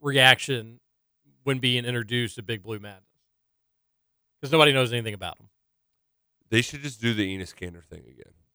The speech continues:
Speaker 2: Give him the cowboy hat, play the Undertaker music. Just run it back.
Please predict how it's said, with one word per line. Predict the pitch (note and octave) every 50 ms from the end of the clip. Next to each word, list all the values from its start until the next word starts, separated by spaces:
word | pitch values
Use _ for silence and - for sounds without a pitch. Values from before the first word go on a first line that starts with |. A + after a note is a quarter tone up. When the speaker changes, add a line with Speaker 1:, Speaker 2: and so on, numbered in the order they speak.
| _ _
Speaker 2:
Give | G#2+ G2+
him | G#2 G#2 G2+
the | G2
cowboy | - - G2+ G2 F#2 F#2 F#2+ F#2+ F2+
hat, | F#2 F#2 F2+ F2+ E2+ - -
play | - G#2 G2
the | F2+ F2+
Undertaker | F2+ F#2 F2+ - - G2 F2 F#2 F#2+
music. | F2+ F2+ F2 E2+ E2 F2+ E2+ E2+ - _ _ _ _ _ _ _ _ _ _ _ _
Just | A2+ A2
run | A2+ B2+ C3
it | B2+ G2+
back. | G#2 - - - -